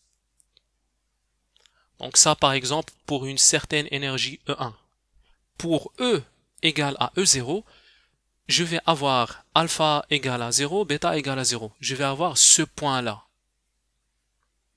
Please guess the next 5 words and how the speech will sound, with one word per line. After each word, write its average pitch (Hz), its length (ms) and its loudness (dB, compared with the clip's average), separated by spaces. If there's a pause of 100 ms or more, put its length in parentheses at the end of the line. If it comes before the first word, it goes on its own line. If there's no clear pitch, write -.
(2000)
Pour 202 240 0
ce - 160 6
point, 180 400 0 (100)
on 139 220 0
a 170 260 0